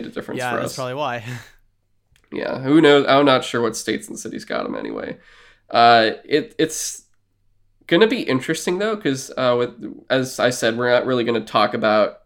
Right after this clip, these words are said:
Speaker 1: uh, Wonder Woman nineteen eighty-four here. We'll eventually get to it on the D C show.
Speaker 2: Yeah.
Speaker 1: Uh, but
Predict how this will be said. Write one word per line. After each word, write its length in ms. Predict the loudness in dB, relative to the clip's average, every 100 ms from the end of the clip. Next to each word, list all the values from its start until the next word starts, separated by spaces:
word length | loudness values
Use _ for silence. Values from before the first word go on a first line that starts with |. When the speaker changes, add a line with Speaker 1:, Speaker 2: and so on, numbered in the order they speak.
| -2
Speaker 1:
uh, 320 | 2 2 2
Wonder 320 | -2 -6 -4
Woman 300 | -6 -4 -4
nineteen 340 | -4 -6 -6 -8
eighty-four 260 | -8 -10
here. 280 | -10 -6 -4
We'll 200 | -2 -2
eventually 420 | -2 -2 -4 -4 -4
get 240 | -4 -6
to 140 | -4
it 80 | -6 -2
on 200 | -4 -4
the 80 |
D 240 | -6 -6 -8
C 220 | -8 -10
show. 360 | -6 -6 -6 -10 _
Speaker 2:
Yeah. 280 | -20 -20 -20 _ _ 4
Speaker 1:
Uh, 460 | 6 8 6 2 -6 _ _ _ _ _ _ -20 _
but 520 | 4 4 4 0 -6